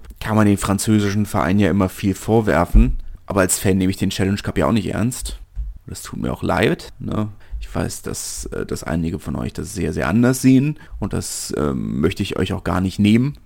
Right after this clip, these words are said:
Persönlich bin ich, sehe ich den sportlichen Mehrwert nicht, ne? Meine, für Po geht's jetzt na-, zu den Newport Gwent Dragons.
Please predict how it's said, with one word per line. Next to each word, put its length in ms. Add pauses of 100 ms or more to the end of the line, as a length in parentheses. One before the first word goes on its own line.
Persönlich 580
bin 140
ich, 600 (200)
sehe 320
ich 100
den 160
sportlichen 640
Mehrwert 420
nicht, 340
ne? 160 (240)
Meine, 160
für 180
Po 320
geht's 340
jetzt 240
na-, 500
zu 120
den 160
Newport 380
Gwent 260
Dragons. 680